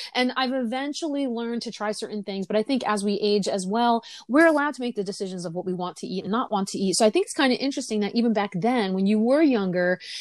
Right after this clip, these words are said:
there were certain things that you were like, "I would probably not want to do that." And then as you progress into your high school years, it was almost like you were forced to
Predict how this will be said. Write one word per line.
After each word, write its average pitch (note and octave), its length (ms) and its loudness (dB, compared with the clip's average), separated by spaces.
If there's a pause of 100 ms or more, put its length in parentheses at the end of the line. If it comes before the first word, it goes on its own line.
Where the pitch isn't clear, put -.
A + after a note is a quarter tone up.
there A3 100 6
were A#3 80 6
certain G#3+ 360 -2
things G#3 260 -2
that G3 140 -2
you F#3 80 -4
were F#3 80 -2
like, F3+ 180 -2
"I A3 140 2
would B3 160 4
probably G3 380 -2
not F3+ 260 -8
want F3 140 -10
to F3 40 -6
do E3+ 220 -2
that." D#3+ 320 -4
And F#3 120 0
then F#3 120 0
as F#3+ 240 -2
you G#3 80 0
progress G3 340 2
into F#3 200 -6
your G3 100 2
high C#4+ 240 4
school A#3 260 4
years, E3 380 0 (280)
it - 60 4
was A#3 140 6
almost C#4+ 400 4
like G#3+ 160 -2
you G#3+ 80 2
were G3+ 100 2
forced D4+ 540 0
to G#3 360 2